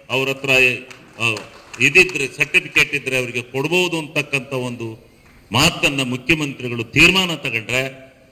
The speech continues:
ಇಲ್ಲಿಗೆ ಒಂದೂವರೆ ತಿಂಗಳಿಗೆ ಯಾರ್ಯಾರು ಪತ್ರಿಕೋದ್ಯಮಿಗಳು, ಪತ್ರಿಕೋ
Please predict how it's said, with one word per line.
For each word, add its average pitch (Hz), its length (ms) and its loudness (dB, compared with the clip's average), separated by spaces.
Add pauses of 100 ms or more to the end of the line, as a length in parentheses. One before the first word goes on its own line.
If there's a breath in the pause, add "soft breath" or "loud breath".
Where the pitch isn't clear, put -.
(160)
ಇಲ್ಲಿಗೆ 139 260 0
ಒಂದೂವರೆ 143 540 0
ತಿಂಗಳಿಗೆ 147 420 2
ಯಾರ್ಯಾರು 151 720 2
ಪತ್ರಿಕೋದ್ಯಮಿಗಳು, 139 920 -4
ಪತ್ರಿಕೋ 131 760 -4